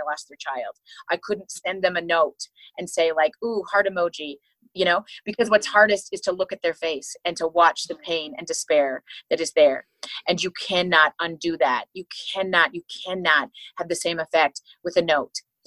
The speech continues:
You cannot have the same effect in any other way. So it, it needs to be a conscious effort. And I hope that, you know, you and me and those of us who can create a movement in this regard will keep saying it as we get back into it. We have to be safe,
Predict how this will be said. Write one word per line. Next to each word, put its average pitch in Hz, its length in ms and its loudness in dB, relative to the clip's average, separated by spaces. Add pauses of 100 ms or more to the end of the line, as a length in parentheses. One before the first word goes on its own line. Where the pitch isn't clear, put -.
(120)
You 190 120 -12
cannot 190 380 4
have 170 200 2
the 170 80 -2
same 160 240 -6
effect 156 400 -2
in 170 100 -6
any 170 220 -4
other 156 120 0
way. 143 220 0 (240)
So 175 260 6
it, 196 120 8
it 185 140 0
needs 185 280 -4
to 196 80 -2
be 180 80 2
a 170 60 2
conscious 165 320 -4
effort. 165 300 0
And 180 100 0
I 170 60 2
hope 202 320 0
that, 185 180 4
you 175 60 -4
know, 165 120 0 (120)
you 196 420 0
and 165 140 -8
me 175 400 2 (320)
and 175 100 2
those 180 160 8
of 180 80 -2
us 175 120 6
who 180 100 -6
can 175 120 -12
create 170 280 4
a 165 60 -4
movement 175 360 -4
in 160 60 -10
this 156 160 -8
regard 151 320 2
will 156 100 -6
keep - 180 -12
saying 160 440 -2
it 127 180 -2 (100)
as 170 140 -4
we 156 60 -8
get 160 160 2
back 147 180 2
into 143 300 -4
it. - 60 -2 (300)
We 180 120 0
have 170 160 4
to 190 80 -8
be 175 80 -10
safe, 170 360 6